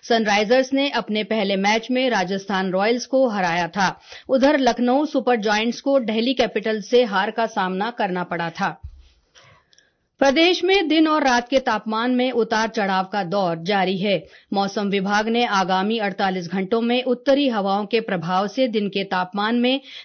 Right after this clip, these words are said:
तीन से पाँच और रात के तापमान में दो से तीन डिग्री सेल्सियस तक की गिरावट होने की संभावना जताई है। विभाग के अनुसार अप्रैल के पहले सप्ताह से तापमान में फिर से बढ़ोतरी हो सकती है।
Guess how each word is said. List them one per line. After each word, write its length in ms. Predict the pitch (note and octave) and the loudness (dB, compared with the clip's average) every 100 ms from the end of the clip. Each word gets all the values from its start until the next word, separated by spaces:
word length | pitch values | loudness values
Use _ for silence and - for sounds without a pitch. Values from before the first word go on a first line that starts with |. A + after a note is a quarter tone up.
| - | 0
तीन 220 | D4 D#4+ | 4 4
से 180 | D#4+ D#4 - | 4 -2 0
पाँच 360 | A#3 A3+ A#3+ | 0 0 -2
और 180 | A#3 G#3+ | 0 0
रात 260 | G#3 A#3 A#3+ | 2 0 0
के 120 | C#4+ | -4
तापमान 560 | C#4 G3 F#3+ G#3 A3+ B3 | 0 -2 0 0 2 2
में 220 | B3+ A#3+ | 0 0
दो 180 | A3 A#3+ | 2 2
से 180 | C4+ C4+ C4+ | 2 -2 0
तीन 220 | C#4 C#4 | 0 2
डिग्री 300 | C4+ G#3+ A3+ | 2 0 -2
सेल्सियस 520 | A3 G3 F#3+ B3 A#3+ | -2 -4 0 0 0
तक 140 | A3+ - | -4 -6
की 140 | G#3 | -6
गिरावट 520 | E3+ F#3 F#3 F#3+ G#3+ | -4 0 0 0 -2
होने 240 | F#3+ F#3+ G3+ | -2 -2 -2
की 220 | G3 F#3+ | -4 -6
संभावना 760 | F#3 A3 G3+ F3+ A3 F#3+ F3 F#3 | -4 -4 -2 -2 -2 -2 -4 -6
जताई 500 | F#3 G3 G3 F3+ F#3 | -6 -4 -2 -2 -2
है। 260 | E3+ F3 - - - - - | -2 -4 -6 -20 -20 -20 -6
विभाग 340 | A#3 G#3+ A3+ G#3+ | -2 0 2 2
के 80 | A3+ | 2
अनुसार 500 | G#3 G3+ G3 A3+ C4 | 0 0 2 4 4
अप्रैल 400 | B3+ F#3+ G#3 G3+ | 2 -2 -2 -2
के 160 | G3 A3+ | 0 -2
पहले 380 | A3+ G#3 G#3+ A#3 | 0 -2 0 0
सप्ताह 440 | G3+ F3 G3+ G3 | -2 -6 -2 -4
से 200 | G3 B3+ | 0 0
तापमान 520 | B3+ G3+ F#3 G3+ F#3+ | 2 0 0 -2 -2
में 180 | G3 G#3 | -2 -4
फिर 220 | G#3+ D4 | -4 -4
से 200 | C4+ B3 G#3+ | -2 -2 -2
बढ़ोतरी 480 | F3 F#3 F3+ F#3 | 0 -2 -2 -2
हो 140 | F3+ F3+ | -2 -2
सकती 360 | F3+ - G#3 F#3+ | -4 -6 -4 0
है। 180 | G3 | -2